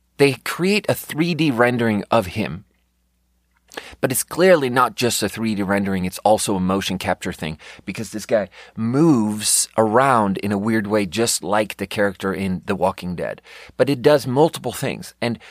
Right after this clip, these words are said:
so when I see his face zoomed in, beautifully captured in three D, I realize what, what I've been missing in all those other games where they don't base it on an actual human being.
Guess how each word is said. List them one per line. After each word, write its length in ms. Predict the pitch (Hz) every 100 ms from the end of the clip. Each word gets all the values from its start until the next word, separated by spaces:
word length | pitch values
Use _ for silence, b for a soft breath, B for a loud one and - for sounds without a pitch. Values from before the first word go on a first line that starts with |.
| B
so 140 | - 143
when 140 | 139
I 60 | 139
see 360 | - - 196
his 220 | 165 165 -
face 360 | 160 139 110
zoomed 440 | 95 110 143 135 127
in, 320 | 120 87 87 _ _ - - _
beautifully 680 | - 165 190 214 190 170 151
captured 500 | - 143 139 - 120
in 120 | 113
three 240 | 104 117 113
D, 240 | 98 62 B B B B
I 120 | - 147
realize 640 | 123 151 214 208 185 117
what, 580 | 110 107 113 131 156 - _ _
what 320 | - 117 135 165
I've 220 | 143 113
been 240 | 123 117
missing 400 | 127 151 - 135
in 80 | 123
all 140 | 123
those 220 | 113 113 -
other 220 | 117 131 147
games 400 | 160 170 170 B B B
where 140 | 113
they 140 | 120 117
don't 520 | 95 92 139 147 151 _ _ _
base 280 | - 110 -
it 80 | 107
on 160 | 98 90
an 100 | 82
actual 300 | 87 - 82
human 320 | 98 90 82
being. 240 | 90 65